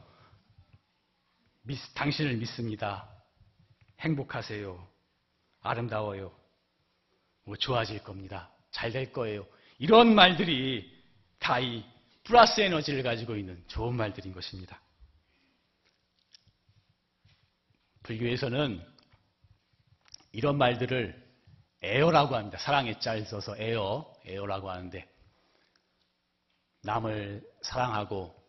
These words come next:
남의 마음을 편안케 하는 말을 애어라고 합니다.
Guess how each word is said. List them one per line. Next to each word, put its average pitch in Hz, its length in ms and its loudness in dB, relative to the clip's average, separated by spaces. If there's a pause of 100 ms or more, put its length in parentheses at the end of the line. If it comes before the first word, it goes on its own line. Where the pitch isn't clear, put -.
(880)
남의 117 260 -2
마음을 107 380 -2
편안케 160 380 -2
하는 127 180 -2
말을 98 360 -4 (140)
애어라고 104 420 -4
합니다. 87 340 -14